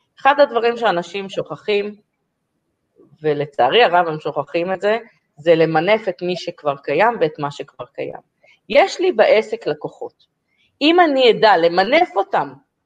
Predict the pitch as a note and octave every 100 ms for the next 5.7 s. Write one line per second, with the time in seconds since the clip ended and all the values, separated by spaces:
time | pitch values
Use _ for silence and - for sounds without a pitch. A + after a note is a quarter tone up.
0 | _ _ - E3 A3+ A3+ B3 C4 D4+ D4+
1 | D#4 C#4 F3+ C#3+ D#3+ F3+ C4 A#3 F#3 G#3+
2 | C#4+ D#4 - _ - A3+ - G3+ G3 G3+
3 | F3+ F3 F#3 F#3+ G3 C4+ D4+ C4+ E3 D#3
4 | D#3+ F#3+ - _ _ _ _ _ - F#3
5 | A#3+ C#4+ A#3 - F#3+ G#3+